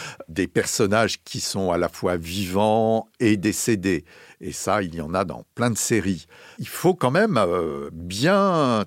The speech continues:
travailler pour, euh, reprendre la saison et se lancer à nouveau dans cet univers. Et là où je trouve que c'est vraiment injuste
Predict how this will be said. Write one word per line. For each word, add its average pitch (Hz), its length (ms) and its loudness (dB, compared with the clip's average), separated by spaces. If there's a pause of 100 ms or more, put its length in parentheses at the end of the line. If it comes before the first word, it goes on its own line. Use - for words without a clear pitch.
travailler 104 580 2 (160)
pour, 110 300 4
euh, 95 80 6
reprendre 120 480 2
la 87 160 2
saison 123 600 0 (140)
et 90 80 -6
se 90 200 -4
lancer 131 520 0
à 101 120 4
nouveau 104 520 2
dans 107 140 -2
cet - 260 -4
univers. 98 720 -2 (680)
Et 101 120 -2
là 160 200 4
où 123 120 0
je 92 140 0
trouve 98 260 -2
que - 120 -4
c'est 92 180 -4
vraiment 120 640 0 (100)
injuste 123 840 -2